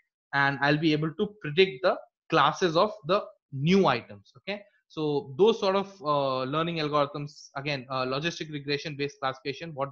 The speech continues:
this is, you don't need to remember, but you just need to know that there are classifiers which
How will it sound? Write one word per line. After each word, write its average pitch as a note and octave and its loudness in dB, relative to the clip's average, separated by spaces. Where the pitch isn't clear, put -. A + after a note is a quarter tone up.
this C#3 -10
is, F#3 -8
you C3 -12
don't D3+ -6
need D3+ -8
to E3 -6
remember, D3 -4
but D3+ -2
you C#3 -10
just E3 -6
need D3+ -10
to D3 -12
know C#3+ -4
that D#3 -8
there D3+ -4
are D#3 2
classifiers C#3 -4
which C3+ -12